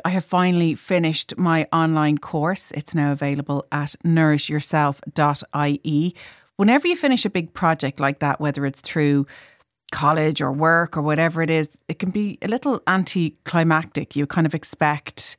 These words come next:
there to be some sort of fanfare and yet you're just finished. But it means I don't necessarily have to think of it again. Um, and I hope that it will help anybody who gives it a go.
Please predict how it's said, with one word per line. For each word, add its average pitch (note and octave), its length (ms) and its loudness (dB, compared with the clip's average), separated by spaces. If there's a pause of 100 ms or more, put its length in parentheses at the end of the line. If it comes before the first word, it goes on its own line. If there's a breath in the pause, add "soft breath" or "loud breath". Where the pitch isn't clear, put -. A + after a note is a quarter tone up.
(140)
there D#3+ 100 0
to D#3+ 100 -6
be E3 140 2
some E3 180 -2
sort D#3+ 220 0
of D3+ 100 -2
fanfare D#3 840 0 (480 loud breath)
and D3 420 0 (180)
yet D3 260 -2
you're D3 100 -2
just - 520 -6
finished. - 640 -2
But F#3+ 320 2
it F3 140 -4
means F#3 320 2
I F3 80 0
don't E3 340 2
necessarily D#3+ 600 0
have D#3 320 -6
to - 100 -10
think G3 360 2
of E3 100 -6
it C#3+ 240 -2 (100)
again. E3 580 4 (600 loud breath)
Um, D#3 560 2 (100)
and D#3+ 140 2
I D#3 60 2
hope D#3 240 0
that D3+ 100 -2
it - 60 -6
will D3 180 0
help C#3 380 -2
anybody C#3+ 420 0
who C#3+ 160 0
gives D3 320 -4
it C3+ 220 -2
a D3 100 -2
go. C#3 400 -2